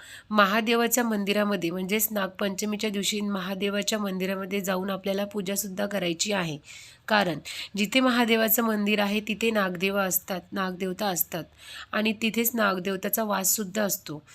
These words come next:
म्हणून आपल्याला शिवमंदिरात जाऊन महा-, नागदेवताची पूजा करायची आहे. आपल्या देवाऱ्यामध्ये आपण नाग पूजत नसतो, कारण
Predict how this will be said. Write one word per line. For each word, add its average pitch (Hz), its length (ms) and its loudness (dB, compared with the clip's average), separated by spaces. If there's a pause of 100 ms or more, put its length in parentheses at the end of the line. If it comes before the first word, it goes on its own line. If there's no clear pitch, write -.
(240)
म्हणून 214 380 2
आपल्याला 202 580 0 (800)
शिवमंदिरात 208 760 2
जाऊन 202 280 0
महा-, 214 640 -6
नागदेवताची 196 640 0
पूजा 202 320 -4
करायची 185 440 -2
आहे. 180 400 -2 (720)
आपल्या 240 460 2
देवाऱ्यामध्ये 214 640 2
आपण 214 300 0
नाग 190 180 0
पूजत 196 440 -2
नसतो, 196 560 -4
कारण 185 340 0